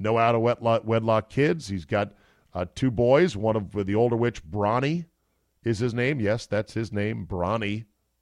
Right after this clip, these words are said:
James is thirteen, and he is apparently a very promising basketball player, which would not surprise anybody. Of course, Michael Jordan had kids, and, uh, they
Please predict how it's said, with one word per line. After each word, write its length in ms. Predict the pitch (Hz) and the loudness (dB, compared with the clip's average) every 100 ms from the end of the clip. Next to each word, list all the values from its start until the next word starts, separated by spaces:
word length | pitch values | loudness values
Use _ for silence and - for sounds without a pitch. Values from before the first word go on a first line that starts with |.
| _ | _
James 540 | 95 87 104 143 - _ _ _ _ _ _ _ | -8 -6 -6 -10 -14 _ _ _ _ _ _ _
is 360 | 110 110 98 | -2 -2 -4
thirteen, 580 | - 127 143 - 120 131 | 0 0 0 -2 -2 -2
and 140 | 151 107 | -2 -2
he 80 | |
is 100 | 98 | -4
apparently 400 | 87 - 107 98 | -4 -4 -2 -2
a 80 | 92 | -2
very 220 | 87 90 | -2 -4
promising 480 | 80 104 98 92 85 | -4 -4 -4 -4 -6
basketball 440 | 85 110 - 92 82 | -4 -4 -4 -6 -6
player, 280 | 95 113 | -2 -2
which 500 | 143 113 110 - - | -2 -6 -6 -8 -16
would 160 | 82 85 | -10 -8
not 240 | 82 71 | -6 -8
surprise 420 | - - 80 76 76 | -10 -10 -6 -6 -6
anybody. 420 | 80 80 95 147 | -8 -4 -4 -4
Of 1080 | 151 _ _ _ _ _ _ _ _ _ - | -10 _ _ _ _ _ _ _ _ _ -2
course, 240 | 117 95 | -2 0
Michael 240 | 107 101 | -2 -2
Jordan 320 | 101 110 139 117 | -2 0 0 0
had 220 | 95 87 | -2 -4
kids, 380 | - 82 113 82 | -6 -6 -6 -10
and, 240 | 87 85 | -8 -8
uh, 420 | 85 87 87 87 | -6 -6 -6 -6
they 480 | 87 92 95 98 98 | -8 -6 -6 -6 -8